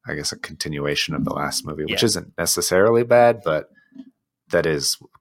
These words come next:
Speaker 1: kind of Scream's thing. So it kind of was a little less on
Speaker 2: Yeah,
Speaker 1: that.
Speaker 2: I felt,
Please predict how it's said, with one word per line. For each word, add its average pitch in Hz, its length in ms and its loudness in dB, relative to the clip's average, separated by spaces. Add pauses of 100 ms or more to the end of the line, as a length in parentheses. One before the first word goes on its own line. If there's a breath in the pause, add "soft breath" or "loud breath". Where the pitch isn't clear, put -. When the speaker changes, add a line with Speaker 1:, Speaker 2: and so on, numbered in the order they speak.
Speaker 1:
kind 78 160 -6
of - 60 -8
Scream's 76 440 -4
thing. 69 380 -8
So - 220 -2
it 87 100 -8
kind 92 160 -8
of 87 180 -10
was - 140 -4
a - 40 -6
little 87 180 -2
less - 260 -4
on 123 100 -6
Speaker 2:
Yeah, 127 200 6
Speaker 1:
that. 113 60 2
Speaker 2:
I 143 100 8
felt, 165 420 6